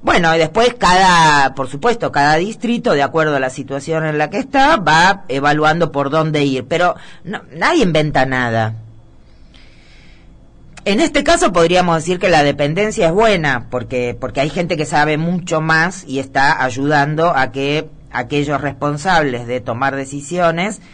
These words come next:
eh, tengan, eh, una guía, digamos, ¿no?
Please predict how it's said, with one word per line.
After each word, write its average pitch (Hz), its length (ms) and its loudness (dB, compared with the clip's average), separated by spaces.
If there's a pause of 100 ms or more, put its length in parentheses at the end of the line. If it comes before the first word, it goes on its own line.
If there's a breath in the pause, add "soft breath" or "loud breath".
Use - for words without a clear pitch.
(240 loud breath)
eh, 127 400 -2
tengan, 123 960 -4
eh, 104 600 -10
una 131 200 -8
guía, 139 480 -2 (240)
digamos, 110 440 -6
¿no? 240 380 -6